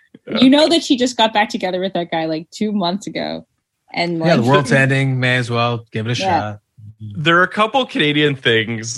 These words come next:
Speaker 1: that did make me laugh just in sort of, I mean, first of all, the reference to Mel Lastman Square did make me go, like, "The last place I'm gonna be on the last
Speaker 2: Yeah.
Speaker 1: moments of the world are Mel Lastman Square," which is
Speaker 2: Yeah.
Speaker 1: for, uh, for Kenny, it's a, a area of Toronto, obviously.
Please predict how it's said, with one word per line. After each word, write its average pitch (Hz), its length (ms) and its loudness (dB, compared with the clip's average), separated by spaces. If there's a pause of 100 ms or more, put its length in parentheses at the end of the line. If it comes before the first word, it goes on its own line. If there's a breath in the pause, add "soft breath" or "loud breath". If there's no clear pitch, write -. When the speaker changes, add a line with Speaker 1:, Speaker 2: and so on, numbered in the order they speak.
Speaker 1:
that 113 220 -4
did 113 200 -2
make 120 180 0
me 113 120 -2
laugh 101 320 -2
just - 340 -6
in 117 140 -6
sort 107 240 -4
of, 104 240 -8 (680 loud breath)
I 135 100 2
mean, 139 160 2
first 156 200 -2
of - 40 -2
all, 143 60 2
the 139 80 0
reference 139 340 0
to 143 60 -2
Mel 117 160 2
Lastman 110 360 0
Square 101 260 -2
did 104 180 -2
make 104 140 -4
me 110 80 -6
go, 98 140 -2
like, 95 200 -4
"The 117 80 -2
last 113 240 2
place 110 200 -2
I'm 104 140 0
gonna 104 160 -2
be 101 360 -4 (120)
on 113 120 -4
the - 80 2
last 269 180 4
Speaker 2:
Yeah. 285 120 6
Speaker 1:
moments 262 640 2
of 135 160 2
the 131 80 2
world 117 280 2
are 101 180 -4
Mel 104 180 -2
Lastman 95 360 -4
Square," 95 280 -2
which 95 180 -6
is 98 120 -4
Speaker 2:
Yeah. - 140 0 (580 loud breath)
Speaker 1:
for, 123 340 -6 (180)
uh, 98 180 0
for 101 160 -8
Kenny, 95 360 -4
it's - 260 -12 (260)
a, 92 120 -16 (240)
a 85 80 -18 (380)
area 95 300 -2
of 82 80 -10
Toronto, - 320 -14
obviously. - 300 -16